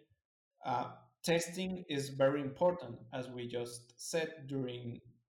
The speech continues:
the length of this, of this talk. And a mobile developer should know to, how to test code and use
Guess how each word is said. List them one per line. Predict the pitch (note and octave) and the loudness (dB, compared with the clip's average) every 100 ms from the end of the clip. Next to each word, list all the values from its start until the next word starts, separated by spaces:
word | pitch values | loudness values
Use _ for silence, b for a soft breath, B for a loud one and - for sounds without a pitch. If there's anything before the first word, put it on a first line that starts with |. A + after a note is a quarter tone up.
| - | -4
the | C3 | 2
length | B2 A#2+ B2 B2+ C#3 | 2 2 -2 -6 -8
of | C3+ | -6
this, | C3+ B2+ - - _ | -4 -4 -6 -14 _
of | C3 - | -16 -8
this | C3+ - | -8 -2
talk. | F#3 F3 E3+ B B B B - | 2 2 0 B B B B -4
And | C#3+ C#3+ C#3 C#3 - | 0 0 -2 -6 -6
a | D3 | -4
mobile | D3+ F3 G3 | 0 2 2
developer | E3+ C#3 C#3+ C#3+ | 2 0 0 -2
should | C#3 - C3+ C3 | -4 -2 -2 0
know | C3 C3 C3 C3 - | 0 0 0 -2 -4
to, | C3+ B2+ B2 - - | -2 -2 -6 -12 -6
how | C#3 C#3 | -2 0
to | C#3 - | -2 -10
test | - B2 - - | -10 -8 -8 2
code | C#3+ D#3+ E3+ - | 2 4 -2 -4
and | D3+ B2 A#2+ A#2+ A2+ A#2 | -4 -4 -4 -4 -6 -4
use | C3+ C3+ C#3 C#3 | 2 2 2 -2